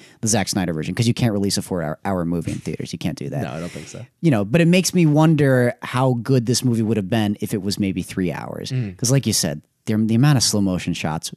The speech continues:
Speaker 1: probably legitimately adds up to an hour's worth of footage.
Speaker 2: Mm-hmm.
Speaker 1: And that epilogue, which we'll get to.
Speaker 2: Mm.
Speaker 1: Um, but yeah, man, like,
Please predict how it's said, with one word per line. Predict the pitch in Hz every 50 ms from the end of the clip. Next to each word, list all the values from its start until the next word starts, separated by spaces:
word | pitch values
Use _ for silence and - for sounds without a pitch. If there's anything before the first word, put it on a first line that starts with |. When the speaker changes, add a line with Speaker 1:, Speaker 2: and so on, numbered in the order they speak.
| _ _
Speaker 1:
probably | - - 110 110 110 104 104 107 101
legitimately | 92 95 87 98 95 87 85 85 90 92 -
adds | 87 82 85 82 -
up | 92 82 78 - -
to | - - 80 80 82 80 - -
an | 82 82
hour's | 76 73 76 80 80 85 - 92 -
worth | - 90 87 -
of | 85 82
footage. | - 82 73 76 78 - - _ -
Speaker 2:
Mm-hmm. | 107 107 101 85 90 - _ _
Speaker 1:
And | - 104 98
that | 95 104
epilogue, | 127 123 - 98 87 85 87 95 107 113 110 - _ - _ _ _ _
which | - 92 92 - - - - _ _ _ _ _ -
we'll | 131
get | - 110 104 - -
to. | - - - 117 -
Speaker 2:
Mm. | 117 107 92 90 87 - - 110 - _ - 110
Speaker 1:
Um, | 113 113 113 113 113 113 113 113 117 - _ _ _ _ _ _ _ _ _ -
but | - 170 160
yeah, | 156 165 180 185 190
man, | 175 135 107 98 92 90 95 98 95
like, | 113 127 127 127 - - - 143